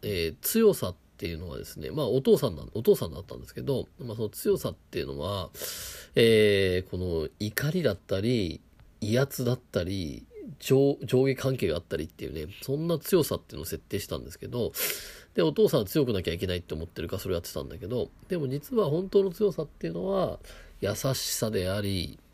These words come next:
えー、その穏やかさであり、そしてつながりを大事にするっていうね、それを取り戻した結果、あ、もう怒る必要ないなって言ってね、怒ることは終わっていったんですね。で、実はこれで、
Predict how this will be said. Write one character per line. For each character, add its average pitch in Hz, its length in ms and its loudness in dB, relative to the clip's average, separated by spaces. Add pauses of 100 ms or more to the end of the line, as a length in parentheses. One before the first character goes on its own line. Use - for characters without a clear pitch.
(200)
え 80 720 -2
ー、 - 20 -10
そ - 140 -8
の 82 180 -6
穏 107 320 0
や 175 120 0
か 175 160 -2
さ 113 140 -4
で 85 160 -2
あ 78 60 0
り、 67 240 -6 (520)
そ 113 60 -8
し 113 60 -10
て 120 100 -4
つ - 180 -8
な 151 100 0
が 180 100 -2
り 196 60 6
を 180 60 4
大 170 160 2
事 165 80 0
に 135 60 -2
す - 100 -6
る 87 60 -6
っ 85 40 -10
て - 160 -16
い 90 40 -10
う 90 40 -12
ね、 - 160 -12 (640)
そ - 180 -2
れ 175 40 2
を 165 40 -2
取 156 160 0
り 160 40 2
戻 165 160 0
し - 60 -10
た 143 80 0
結 131 300 -2
果、 135 280 4 (460)
あ、 151 200 2 (300)
も 175 200 4
う - 80 -2
怒 208 200 0
る 160 80 4
必 - 220 -6
要 95 120 -2
な 104 120 -4
い 101 60 -6
な 98 120 -6
っ - 20 -8
て - 60 -20 (120)
言 80 100 -10
っ - 20 -14
て 80 180 -8
ね、 76 80 -6
怒 - 200 -2
る 117 80 0
こ - 80 -8
と - 80 -2
は - 60 -8
終 101 80 0
わ 107 60 0
っ - 40 -12
て - 100 -4
い 110 40 -6
っ - 20 -10
た - 120 -14
ん - 60 -14
で - 60 -18
す - 100 -12
ね。 185 140 -2 (1300)
で、 151 100 0
実 147 220 4
は 160 60 4
こ 151 80 4
れ 135 60 6
で、 147 300 -2